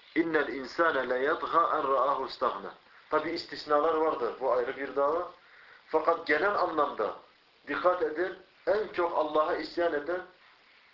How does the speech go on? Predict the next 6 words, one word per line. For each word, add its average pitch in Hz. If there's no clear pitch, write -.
zenginlerdir. 113
Fakirlerden 131
daha 123
fazla 104
isyan 101
ediyorlar. 92